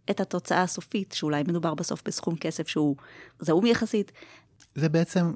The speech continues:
Speaker 2: כמו שהרי הר-, הרבה מאיתנו, כשחושבים על האינטראקציה עם משרדי ממשלה, חושבים על סרבול, בעיות, אתה מגיע עם הרבה מסמכים, וכן, ולא, וחוסר ודאות.
Speaker 1: כן.
Speaker 2: זה נשמע כמו שיפור משמעותי בשירות שאזרח יכול לקבל מהמדינה.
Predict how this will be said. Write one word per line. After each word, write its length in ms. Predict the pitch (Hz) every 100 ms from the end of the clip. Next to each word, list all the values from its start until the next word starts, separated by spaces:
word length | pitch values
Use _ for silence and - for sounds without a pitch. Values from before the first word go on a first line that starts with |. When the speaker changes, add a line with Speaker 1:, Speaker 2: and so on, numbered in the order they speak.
| -
Speaker 2:
כמו 180 | - 156
שהרי 440 | 151 156 127 127 120
הר-, 160 | 127 131
הרבה 240 | 131 123 143
מאיתנו, 540 | 151 143 123 120 120 - - - _
כשחושבים 440 | - 127 131 143
על 60 | 143
האינטראקציה 640 | 135 131 123 143 - 131 -
עם 140 | 143
משרדי 300 | 139 135 127
ממשלה, 480 | 139 135 135 160 180
חושבים 640 | - 131 123 147 151 131 127
על 420 | 139 139 131 123 - - _
סרבול, 760 | - 160 139 127 143 143 131 123
בעיות, 640 | 135 139 139 139 143 135
אתה 140 | -
מגיע 380 | 135 127 123 147
עם 120 | 143
הרבה 180 | 135 131
מסמכים, 680 | 139 - 143 - 160 151 135
וכן, 480 | 127 - 170 156 143 131
ולא, 540 | 131 143 147 151 151 127
וחוסר 640 | 135 135 131 - 147 143
ודאות. 560 | 127 127 143 214 277 - - _ -
Speaker 1:
כן. 140 | 285 - _ _
Speaker 2:
זה 140 | - 180
נשמע 300 | 180 - 165
כמו 260 | - 156
שיפור 420 | 147 - - 143 147
משמעותי 480 | 139 131 123 123 120
בשירות 840 | 120 123 123 120 - 120 143 147
שאזרח 760 | - 127 123 - - 127 131
יכול 160 | 135 127
לקבל 240 | - 156 202
מהמדינה. 360 | 117 101 -